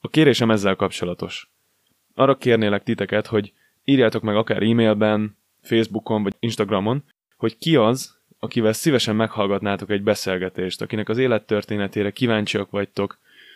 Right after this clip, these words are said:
Én pedig ígérem, hogy minden tőlem telhetőt megteszek, hogy elhozzam őket a műsorba. Emellett küldhetek kérdéseket, cikkeket, vagy akár videókat az edzés és táplálkozás területéről, amivel kapcsolatban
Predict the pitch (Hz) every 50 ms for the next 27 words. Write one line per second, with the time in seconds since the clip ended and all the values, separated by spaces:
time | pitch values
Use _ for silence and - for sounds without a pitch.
0 | _ _ _ _ _ _ _ _ _ _ _ - - 113 101 117 123 131 143 160
1 | 139 127 120 110 110 110 113 117 110 110 107 107 123 135 135 120 107 101 101 -
2 | 113 110 107 104 98 98 - 104 98 98 101 98 92 - 98 95 - 110 104 98
3 | - 95 - - 95 95 - 104 104 107 104 92 95 90 90 95 90 90 87 90
4 | - 90 87 90 87 82 - - 87 85 80 85 90 - _ _ _ _ _ _
5 | _ _ _ _ _ - 110 110 107 104 101 104 101 - _ _ - _ _ _
6 | _ - - 117 107 110 98 - 101 95 - - 139 139 143 139 131 127 - 131
7 | 113 - 113 110 107 - - 113 107 - - 110 104 - 107 107 101 - _ -
8 | - _ - 104 101 - - 107 104 101 110 104 107 101 95 95 92 - 104 107
9 | 110 - - _ _ _ _ _ - 98 107 104 95 92 98 95 - - 98 92
10 | - - 107 104 - 98 95 95 - 101 98 92 92 - - 104 98 95 98 95
11 | - 101 101 113 131 139 - - - - - - - - 110 110 104 104 101 104
12 | - 120 110 - - 104 95 92 92 92 98 98